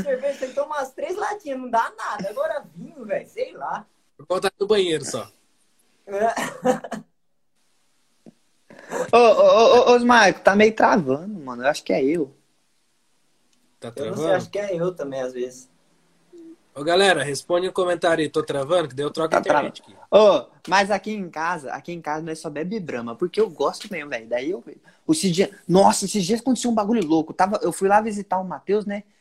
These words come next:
Speaker 3: Daí eu tava voltando pra abastecer o carro. Daí tinha uma roletona. Sabe aquela, você já assistiu o, o do Yuji lá, do PlayStation lá? PlayStation, que tem a roleta?
Speaker 2: Você já viu o testemunho dele, mano?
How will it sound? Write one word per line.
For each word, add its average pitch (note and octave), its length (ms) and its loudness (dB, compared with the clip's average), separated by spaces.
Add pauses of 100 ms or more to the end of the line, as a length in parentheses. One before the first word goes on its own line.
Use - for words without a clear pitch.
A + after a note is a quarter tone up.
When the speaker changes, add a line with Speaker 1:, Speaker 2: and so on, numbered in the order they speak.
(120)
Speaker 3:
Daí E3 140 0
eu F3 40 -2
tava F#3 220 -2
voltando F#3+ 440 0
pra G#3 100 -2
abastecer G3+ 520 0
o A3+ 80 2
carro. A#2+ 400 -4 (680)
Daí F#3+ 360 4
tinha A#3+ 140 -6
uma A#3+ 100 0
roletona. A#3+ 520 -2
Sabe C#4+ 200 2
aquela, A3 600 0
você - 140 -20
já A3+ 80 -4
assistiu A#3+ 300 -8
o, D#3+ 440 -6 (380)
o D3 80 -10
do D3+ 160 -4
Yuji F#3 300 -6
lá, G3 160 -2
do F3 80 -10
PlayStation F#3 580 -4
lá? F#3+ 340 -8 (120)
PlayStation, A#3 680 -6
que D#3+ 80 -6
tem D3+ 140 -4
a - 20 -2
roleta? D#3 540 2 (300)
Speaker 2:
Você F#3+ 100 0
já G3+ 140 2
viu A3+ 120 2
o - 100 -20
testemunho E3 440 -2
dele, F#3+ 260 4
mano? A2+ 240 -12